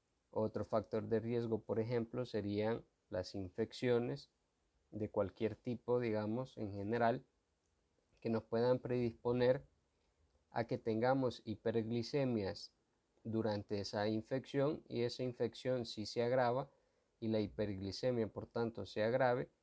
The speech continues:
nos pueda llevar por ejemplo a una cetoacidosis diabética o un estado hiperosmolar no cetósico, que son complicaciones también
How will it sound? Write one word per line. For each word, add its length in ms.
nos 160
pueda 300
llevar 340
por 200
ejemplo 440
a 60
una 300
cetoacidosis 840
diabética 640
o 40
un 380
estado 320
hiperosmolar 720
no 160
cetósico, 680
que 120
son 220
complicaciones 920
también 460